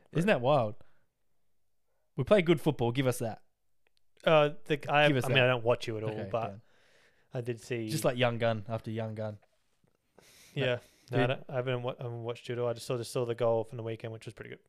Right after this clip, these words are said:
Speaker 1: Ahmad, Ahmad Diallo.
Speaker 2: Yeah, that was a pretty good goal. But other than that, I, I'm not gonna lie, I want Luton to win. Not because it's you. I want Luton in the Premier League.
Speaker 1: Why?
Speaker 2: 'Cause a guy I used to work with goes for Luton. He's, like, from Luton.
Speaker 1: Oh, okay. Not
Speaker 2: He's
Speaker 1: your best friend or nothing.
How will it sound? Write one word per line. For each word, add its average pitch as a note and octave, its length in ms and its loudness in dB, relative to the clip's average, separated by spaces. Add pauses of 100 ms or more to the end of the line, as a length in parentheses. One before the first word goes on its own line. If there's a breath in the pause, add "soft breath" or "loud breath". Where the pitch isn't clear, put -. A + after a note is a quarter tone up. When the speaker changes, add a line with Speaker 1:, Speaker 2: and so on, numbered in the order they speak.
Speaker 1:
Ahmad, A2+ 240 -8 (480)
Ahmad A2 200 -12
Diallo. A2+ 400 -10
Speaker 2:
Yeah, A2+ 140 -6
that A2 60 -4
was G#2+ 100 -6
a - 20 -16
pretty A2 160 -16
good B2 100 -16
goal. - 180 -14 (340)
But C3+ 120 -2
other B2 120 0
than A2+ 80 -8
that, A#2 180 -8 (460)
I, C#3+ 100 0 (100)
I'm C#3+ 140 6
not D3 120 2
gonna C#3 120 6
lie, B2+ 120 8
I - 20 8
want B2 200 2
Luton G#2+ 220 -6
to G#2 60 -14
win. G2+ 200 -14 (180 soft breath)
Not C3+ 180 0
because B2 220 0
it's B2 180 -8
you. C#3+ 140 0
I D3+ 60 2
want A#2+ 220 0
Luton A2+ 460 -6
in B2 140 -8
the - 40 -12
Premier G2+ 240 -14
League. A2 140 -20 (220)
Speaker 1:
Why? E3 240 -4 (320)
Speaker 2:
'Cause C3 340 2 (100)
a B2+ 140 2
guy A#2+ 160 4
I A#2 40 4
used A#2 160 -2
to A#2 60 -4
work A2 200 0
with G#2 80 -6
goes G#2+ 180 -6
for A2 120 -14
Luton. G#2+ 340 -14
He's, A2 160 -10
like, A2 160 -10
from G#2+ 240 -6
Luton. A2 280 -16
Speaker 1:
Oh, D#3 120 -4
okay. A2 320 -8
Not B2+ 160 -4
Speaker 2:
He's G#2+ 100 -8
Speaker 1:
your G#2 80 -8
best G2 220 -12
friend G2 200 -12
or F#2+ 60 -14
nothing. G2 240 -18